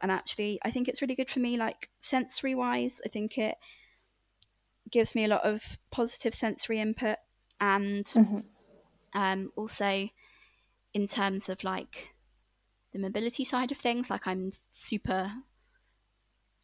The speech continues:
Speaker 1: non-flexible. I don't know if that's the word, but, um,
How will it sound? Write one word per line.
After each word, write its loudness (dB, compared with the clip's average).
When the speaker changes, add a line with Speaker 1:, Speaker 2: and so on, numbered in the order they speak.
Speaker 1:
non-flexible. -2
I -8
don't -6
know -6
if -12
that's -12
the -10
word, -4
but, -4
um, -4